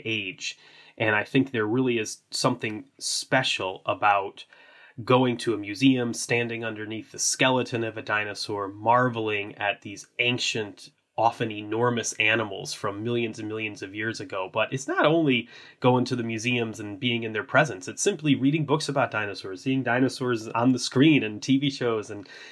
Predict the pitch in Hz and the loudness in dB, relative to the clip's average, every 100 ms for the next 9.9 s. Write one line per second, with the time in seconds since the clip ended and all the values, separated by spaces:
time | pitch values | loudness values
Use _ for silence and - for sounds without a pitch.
0 | - 123 120 - 160 123 101 - 107 107 | -2 0 2 4 6 4 0 -8 -6 -4
1 | 113 110 113 110 - 143 143 123 - 147 | -4 -4 -4 -2 0 2 2 2 0 2
2 | 143 135 123 120 113 - - - - 151 | 4 4 2 0 -4 -14 -18 -6 2 4
3 | 170 110 104 104 151 135 135 123 175 127 | 4 2 -2 2 6 6 6 6 6 4
4 | 98 - 120 113 110 107 113 107 - 113 | 2 -2 -2 -2 -4 -6 -4 -4 0 2
5 | 110 107 110 107 101 - 143 113 123 120 | 0 0 0 0 -4 2 4 4 0 0
6 | 107 104 135 113 104 - 120 - 170 151 | 0 2 2 2 0 -2 2 6 6 6
7 | 156 127 131 196 - 123 110 117 117 - | 4 4 6 6 6 0 2 2 2 -2
8 | - 147 123 127 135 160 151 - 151 151 | -2 4 4 6 4 4 2 2 0 2
9 | 143 123 113 120 127 - 127 117 | 2 2 4 2 2 -2 -2 -2